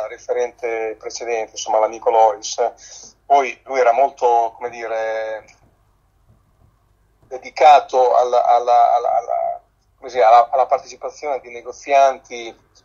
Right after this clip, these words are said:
che sembravano appunto, come dici te, una, una, l'unico elemento trainante, invece, eh, poi, eh, anche parlando con chi frequentava quella sezione, insomma, ci siamo accorti che in realtà, eh, que-, anche questi giocatori amano, eh, ritrovarsi,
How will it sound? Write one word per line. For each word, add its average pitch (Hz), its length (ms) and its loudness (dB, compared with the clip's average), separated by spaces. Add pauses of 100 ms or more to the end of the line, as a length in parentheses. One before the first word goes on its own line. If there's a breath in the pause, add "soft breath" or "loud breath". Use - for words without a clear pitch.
che - 80 -18
sembravano 127 420 2
appunto, 117 220 -6
come 120 120 -14
dici 123 160 -18
te, 113 340 -2
una, 110 400 -4
una, 123 200 -14
l'unico 127 300 -10
elemento 123 340 -4
trainante, 139 520 0
invece, 120 460 -12 (320)
eh, 123 220 -8
poi, 135 260 -6
eh, 113 80 -14 (580)
anche 127 240 0
parlando 127 600 2
con 117 220 -12
chi - 240 -20
frequentava 123 640 -4
quella 120 160 -8
sezione, 147 320 -12
insomma, 123 220 -10
ci - 100 -20
siamo 123 220 -6
accorti 156 420 -2
che - 180 -14
in 127 200 -8
realtà, 131 500 2 (460)
eh, 113 420 -16
que-, - 180 -8
anche - 300 0
questi 123 220 -8
giocatori 147 520 -4
amano, 117 680 2 (280)
eh, 110 500 -4
ritrovarsi, 131 800 2